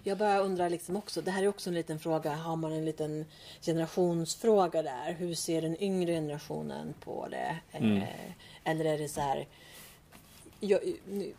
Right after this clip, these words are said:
Speaker 1: jag, jag har ju nästan en bild av att den yngre generationen, om du sitter liksom på tunnelbanan med din telefon och så är det
Speaker 2: Mm.
Speaker 1: så här, ja, men mitt emot sitter det någon som är snygg, ja, men
Speaker 2: Mm.
Speaker 1: då går du in på,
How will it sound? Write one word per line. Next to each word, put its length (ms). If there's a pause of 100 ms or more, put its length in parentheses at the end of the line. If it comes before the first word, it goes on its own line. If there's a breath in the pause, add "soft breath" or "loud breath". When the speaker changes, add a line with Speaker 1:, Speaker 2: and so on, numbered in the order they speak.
(200)
Speaker 1:
jag, 200
jag 120
har 140
ju 60
nästan 280
en 100
bild 380
av 340
att 200
den 140
yngre 260
generationen, 640
om 160
du 100
sitter 360
liksom 320
på 80
tunnelbanan 600
med 120
din 140
telefon 460
och 100
så 80
är 40
det 60
Speaker 2:
Mm. 100
Speaker 1:
så 60
här, 200
ja, 120
men 340
mitt 400
emot 280
sitter 220
det 60
någon 100
som 160
är 40
snygg, 380
ja, 60
men 80
Speaker 2:
Mm. 100
Speaker 1:
då 100
går 140
du 100
in 260
på, 340